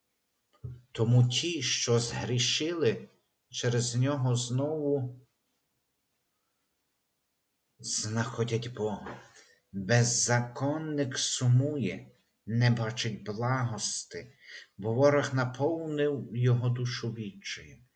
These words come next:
Але покаяння, як добрий лікар, проганяє з його душі морок і все, що гнітить її,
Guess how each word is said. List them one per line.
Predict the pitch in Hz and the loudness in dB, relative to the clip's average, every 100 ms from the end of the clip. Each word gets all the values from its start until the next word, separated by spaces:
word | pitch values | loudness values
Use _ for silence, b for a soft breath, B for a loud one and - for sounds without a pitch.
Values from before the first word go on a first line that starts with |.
| B B B B | B B B B
Але | 110 113 117 | -2 2 2
покаяння, | 120 113 - 113 104 120 143 123 - 80 80 - b b b - | 0 -4 -2 -2 0 2 4 2 0 -6 -14 -16 b b b -4
як | 110 98 98 | -2 -2 -2
добрий | 117 175 160 160 160 | 0 0 0 -2 -2
лікар, | 156 156 123 - 135 - _ _ _ _ - | -6 -6 -8 -8 -14 -16 _ _ _ _ -4
проганяє | 110 95 113 117 123 160 151 135 - - | -2 0 0 4 2 2 0 -2 -2 -8
з | - 120 | -4 0
його | 120 120 | 2 2
душі | 120 120 - 110 | 0 -2 -2 -2
морок | 104 113 151 147 139 - B B B B B - | -2 -2 -4 -4 -8 -10 B B B B B -4
і | 135 | 0
все, | 120 - 151 151 | 2 2 0 0
що | - 139 | 0 2
гнітить | 107 101 117 123 120 170 180 | 2 0 2 2 0 -4 -2
її, | 113 101 92 B | -2 -2 -2 B